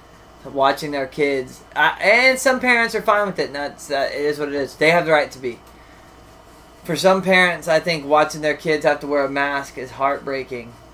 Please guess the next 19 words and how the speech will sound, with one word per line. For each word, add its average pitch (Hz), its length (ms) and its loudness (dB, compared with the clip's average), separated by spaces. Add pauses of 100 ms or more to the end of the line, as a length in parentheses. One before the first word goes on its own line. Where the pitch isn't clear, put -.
(120)
and 139 160 -6
it, 131 80 -8 (120)
and 135 140 -6
it 131 220 -8
burns 156 400 0
something 139 320 -4
inside 135 420 -2
of 131 60 -8
them 123 300 -10 (420)
that 135 280 -6
people 139 260 -6
don't 143 220 -4
understand 139 440 -10
what 131 120 -14
type 131 180 -6
of - 60 -18
fire 131 340 -2
they 123 160 -8
lit. 127 360 -6